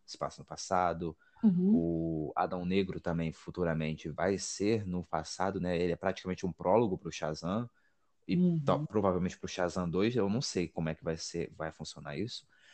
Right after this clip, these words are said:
Speaker 1: Mas é um filme também que eu tô bem ansioso por motivos de The Rock e The Rock, né?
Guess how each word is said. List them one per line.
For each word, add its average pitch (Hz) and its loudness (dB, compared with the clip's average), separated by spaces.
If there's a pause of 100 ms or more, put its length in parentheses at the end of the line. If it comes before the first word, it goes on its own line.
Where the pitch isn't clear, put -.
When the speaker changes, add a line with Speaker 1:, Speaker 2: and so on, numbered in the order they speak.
(120)
Speaker 1:
Mas 117 4
é - 4
um 139 2
filme 139 0
também 117 4
que - -2
eu 117 0
tô 110 2
bem 110 4
ansioso 123 0
por 95 2
motivos 95 -2
de 87 -6
The 90 4
Rock 95 6 (500)
e 101 0
The 85 2
Rock, 85 2 (640)
né? 87 -6